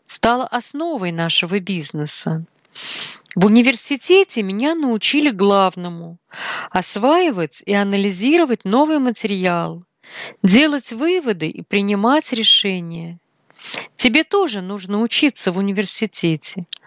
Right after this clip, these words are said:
а потом ты сам решишь, кем стать". "Но я хочу работать с тобой и с мамой в кооперативе". "Это сейчас ты хочешь, потому что это очень необычно для советского мальчика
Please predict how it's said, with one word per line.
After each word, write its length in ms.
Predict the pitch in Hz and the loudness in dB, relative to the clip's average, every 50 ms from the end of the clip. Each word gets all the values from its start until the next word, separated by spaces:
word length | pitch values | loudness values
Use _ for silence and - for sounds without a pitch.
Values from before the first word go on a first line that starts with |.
| - - - - - - | -18 -16 -14 -14 -14 -10
а 120 | - - - | -4 -4 0
потом 400 | - 240 262 - - 415 415 403 | 0 0 0 0 -2 -4 -4 -6
ты 120 | _ - 294 | _ -12 -14
сам 400 | - - - 208 196 190 180 170 | -10 -6 -6 -4 -4 -6 -8 -10
решишь, 640 | 175 180 175 - - - 175 165 156 - - - - _ _ _ _ | -12 -10 -6 -6 -6 -6 -8 -10 -8 -8 -8 -8 -10 _ _ _ _
кем 220 | - - 302 349 349 | 0 2 2 2 2
стать". 640 | - - - - 185 170 160 156 _ - - - _ _ _ _ _ _ _ _ - - - - - - - - - - - - - - - - - | 0 -6 -4 -2 -2 -2 -2 -6 _ -18 -20 -20 _ _ _ _ _ _ _ _ -20 -20 -20 -20 -18 -16 -14 -14 -12 -12 -12 -14 -14 -12 -14 -8 0
"Но 100 | - 190 | 2 4
я 180 | 202 202 294 311 | 4 4 4 2
хочу 340 | - - 320 - - - 320 | 2 -2 -4 -4 -6 -6 -2
работать 500 | 294 294 285 254 285 294 - - 240 - | -2 -2 -2 -2 -6 -10 -10 -12 -16 -16
с 80 | - | -6
тобой 520 | - - 247 240 226 285 339 392 392 370 - _ _ _ _ _ _ | -2 0 0 0 0 -2 -2 0 -2 -2 -4 _ _ _ _ _ _
и 80 | - 208 | -8 -8
с 120 | - - | -4 2
мамой 360 | 240 269 320 349 320 277 254 | 4 4 4 4 4 0 -2
в 100 | 214 - | -2 -4
кооперативе". 1080 | - - 254 262 254 - 294 285 294 302 285 - - 220 190 170 156 147 160 156 160 160 _ _ _ _ - - - - - - - - - - | -2 0 0 0 0 -2 0 0 0 0 0 -4 -10 -10 -10 -10 -10 -10 -12 -14 -14 -16 _ _ _ _ -20 -20 -18 -16 -16 -18 -18 -12 -6 -2
"Это 220 | 226 233 - 311 | -2 0 0 0
сейчас 500 | - - 381 - - 381 370 277 - - | 0 -2 -2 2 4 4 4 4 2 -2
ты 120 | - 226 | -8 -10
хочешь, 680 | 214 - - 311 285 233 - - - 151 - - - - _ - - - - - _ | -10 -8 -8 -8 -8 -8 -8 -8 -4 -2 -2 -2 -2 -6 _ -20 -20 -20 -20 -12 _
потому 380 | - 190 - 214 233 262 320 | -4 -2 -2 -2 -2 -2 -4
что 160 | 311 - - - | -8 -8 -8 -10
это 380 | - - 269 285 - - - | -8 -6 -6 -6 -4 -4 -6
очень 600 | - - 277 330 381 392 - - - 311 294 294 | -4 -2 -2 0 0 -2 -2 -4 -4 -4 -2 0
необычно 720 | 285 294 302 302 294 247 226 262 226 175 - - - 175 170 | 2 4 4 4 4 4 2 2 2 2 0 -2 -4 -4 0
для 160 | 156 208 208 | 2 0 0
советского 760 | - - - 226 233 233 233 196 - - - 214 202 240 262 | 0 0 -2 0 0 -2 -4 -6 -8 -10 -10 -8 -6 -6 -6
мальчика 680 | 254 262 254 208 160 143 - - - - - - 160 | -4 -2 -2 -2 -2 -4 -6 -12 -14 -12 -12 -12 -12